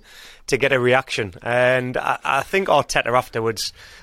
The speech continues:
said he was defending his team and Klopp was defending his team.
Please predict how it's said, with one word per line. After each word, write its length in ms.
said 160
he 80
was 100
defending 460
his 200
team 380
and 300
Klopp 200
was 140
defending 480
his 300
team. 400